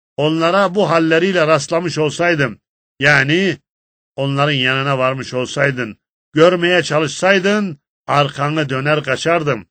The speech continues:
Onların halinden korku dolardı içine. Dehşetli bir manzara vardı. Allah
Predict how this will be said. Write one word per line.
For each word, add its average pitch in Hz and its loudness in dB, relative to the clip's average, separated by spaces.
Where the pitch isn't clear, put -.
Onların 131 -2
halinden 135 -4
korku 127 -4
dolardı 127 -4
içine. 101 -10
Dehşetli 120 -6
bir 139 -4
manzara 113 -8
vardı. 95 -10
Allah 151 0